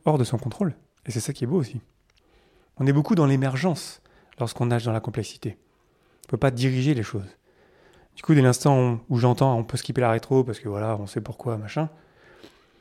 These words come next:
Ben, en fait, on sent bien que, en fait, on a, on a juste un, un avis là. Puis il y a sûrement d'autres membres de l'équipe qui pensent différemment. Et c'est en faisant partager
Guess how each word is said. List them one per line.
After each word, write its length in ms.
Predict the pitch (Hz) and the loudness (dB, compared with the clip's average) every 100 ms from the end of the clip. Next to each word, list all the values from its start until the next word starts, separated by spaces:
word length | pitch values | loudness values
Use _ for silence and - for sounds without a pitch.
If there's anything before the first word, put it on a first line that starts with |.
| _ _ _ - | _ _ _ -8
Ben, 80 | 107 | -2
en 20 | |
fait, 200 | 147 135 | -2 -2
on 60 | |
sent 140 | 110 117 | -2 0
bien 180 | 123 135 | 0 0
que, 320 | 117 110 110 - _ _ _ _ _ - _ - | 0 0 -2 -8 _ _ _ _ _ -20 _ -8
en 60 | |
fait, 220 | - 127 113 | -2 -2 -2
on 80 | |
a, 260 | 110 104 123 139 - _ _ - _ _ _ _ | -2 -2 -6 -12 -20 _ _ -20 _ _ _ _
on 60 | 117 | -2
a 40 | 117 | -2
juste 200 | 120 123 | 0 -2
un, 80 | - | 0
un 160 | 131 | 2
avis 240 | 123 139 190 | 2 2 0
là. 180 | 110 - _ _ | -4 -10 _ _
Puis 140 | - 110 | -10 -6
il 20 | |
y 40 | |
a 160 | 107 104 | -4 -6
sûrement 640 | - - 202 135 160 180 - _ _ _ _ _ _ _ _ _ _ _ 131 | -8 2 4 6 4 2 -2 _ _ _ _ _ _ _ _ _ _ _ -2
d'autres 340 | 139 165 - - | 0 0 -4 -4
membres 140 | 131 | 0
de 60 | 120 | 2
l'équipe 320 | 113 - 185 | 0 -2 -6
qui 140 | - - | -6 -2
pensent 180 | 127 | -2
différemment. 520 | 117 104 110 107 135 - _ _ _ _ _ - | -2 -4 -4 -4 -6 -8 _ _ _ _ _ -4
Et 120 | 117 | -4
c'est 380 | - 135 127 123 - - _ | 0 2 2 2 -8 -20 _
en 100 | 120 | -4
faisant 380 | - 139 151 165 | 2 4 6 6
partager 640 | - - 139 127 139 127 | 4 0 2 2 2 0